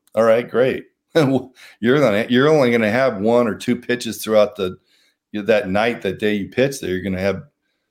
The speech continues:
you're gonna be dialed in on. Um, but these are all things that, like, when I was coaching and, and when I still teach today, these are things that bring attention to these young kids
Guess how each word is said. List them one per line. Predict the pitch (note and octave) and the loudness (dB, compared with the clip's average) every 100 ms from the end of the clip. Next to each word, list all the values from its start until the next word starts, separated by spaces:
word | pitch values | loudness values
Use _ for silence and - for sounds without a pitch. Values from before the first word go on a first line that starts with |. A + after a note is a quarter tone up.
| _ _ | _ _
you're | A2+ A2 A2 G#2 | -8 -8 -4 -2
gonna | G#2+ | -2
be | F#2+ F#2+ | -2 -4
dialed | G2+ G2+ F2+ G2 | 0 2 2 2
in | C3 | 0
on. | D2+ D2+ G2+ - _ _ _ _ _ _ _ | -2 -6 -10 -18 _ _ _ _ _ _ _
Um, | - - F#2+ G2 G2+ G2 _ - | -14 -12 -10 -10 -14 -20 _ -2
but | C#3+ | 2
these | A#3 A3+ | 2 4
are | |
all | F3 D#3 | 4 4
things | E3+ D#3+ C3 | 2 2 2
that, | A2+ - | -2 0
like, | A2+ G2 | -2 -2
when | A2+ | -2
I | A#2+ | 0
was | A2+ - | -2 -4
coaching | - E3+ - F#2 F#2 - - | -2 -2 -2 -8 -10 -14 -8
and, | B2+ - | -8 -6
and | C3+ C3 C3 | -6 -6 -4
when | C3+ B2+ | -2 -2
I | |
still | B2+ - C#3 | -2 -2 0
teach | C3+ B2+ - | 0 -2 -2
today, | - C#3+ D#3 B2+ - _ _ - _ _ - - | -2 0 0 -2 -10 _ _ -20 _ _ -20 -4
these | - G3 | 0 0
are | E3 | 0
things | D#3 D3 | 0 0
that | C3+ B2 G#2 | 2 2 4
bring | B2+ C3 | 2 2
attention | A#2+ C3 B2+ B2+ G#2+ | 0 0 -2 -2 -6
to | |
these | G#2 G#2 G2 | -4 -4 0
young | A2+ | -2
kids | G#2+ D3 D#3 - | 0 0 0 -2